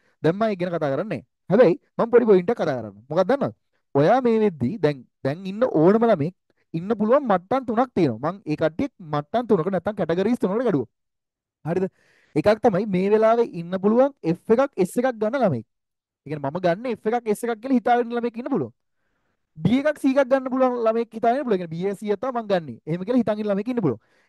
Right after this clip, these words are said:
A එකක් තමයි මං ගන්නෙ කියලා හිතාගෙන ඉන්න ළමෙක් ඉන්නත් පුළුවන්. හරිද? ඒ කියන්නේ ඒක ෂුවරුත් නෑ. නිකන් A එකක් B එකක් වගේ වෙයි කියලා ළමෙක් ඉන්න පුළුවන්. සමහර ළමෙක් ඉන්න පුළුවන් ඒක ෂුවර් ළමෙක්. ඒගොල්ලෝ මම මේ කැටගරි එකට දැම්මා. B එකක් C එකක් කියලා කියන මැද ළමෙක් B එකද C එකද කියලා ෂුවර් නැති ළමයි සෙට් එකක් ඉන්නවා. ඒ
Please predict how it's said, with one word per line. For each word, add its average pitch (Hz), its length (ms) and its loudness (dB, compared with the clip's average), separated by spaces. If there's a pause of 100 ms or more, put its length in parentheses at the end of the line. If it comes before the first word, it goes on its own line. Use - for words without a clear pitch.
A 170 160 8
එකක් 302 280 2
තමයි 277 200 0
මං 262 160 -6
ගන්නෙ 247 160 -4
කියලා 269 160 0
හිතාගෙන 233 200 -6
ඉන්න 233 80 -4
ළමෙක් 220 220 -6
ඉන්නත් 285 200 -4
පුළුවන්. 165 220 4 (200)
හරිද? 233 160 -2
ඒ - 320 -8
කියන්නේ 151 320 0
ඒක 196 160 -2
ෂුවරුත් 233 480 4
නෑ. 175 240 -4
නිකන් 170 160 -6
A 151 140 2
එකක් 226 220 -4
B 208 200 2
එකක් 208 120 -4
වගේ 202 180 2
වෙයි 196 120 0
කියලා 240 180 0
ළමෙක් 208 200 -6
ඉන්න 202 120 -12
පුළුවන්. 247 200 -12
සමහර 185 300 -2
ළමෙක් 214 180 -6
ඉන්න 208 80 -6
පුළුවන් 240 220 8
ඒක 254 100 -10
ෂුවර් 240 240 0
ළමෙක්. 143 240 0 (400)
ඒගොල්ලෝ 214 360 4
මම 277 100 -6
මේ 240 100 -4
කැටගරි 226 240 -2
එකට 277 160 -2
දැම්මා. 127 220 -4 (720)
B 160 40 -2 (140)
එකක් 269 220 -4
C 254 120 -2
එකක් 220 120 2
කියලා 226 160 -8
කියන 269 120 -8
මැද 190 220 2
ළමෙක් 240 320 -2
B - 20 -2 (160)
එකද 220 160 -4
C 220 140 -4
එකද 214 140 -4
කියලා 220 160 -6
ෂුවර් 208 200 2
නැති 214 200 -6 (120)
ළමයි 190 240 -2
සෙට් 196 160 -6
එකක් 175 220 -8
ඉන්නවා. 240 180 -4
ඒ 220 80 4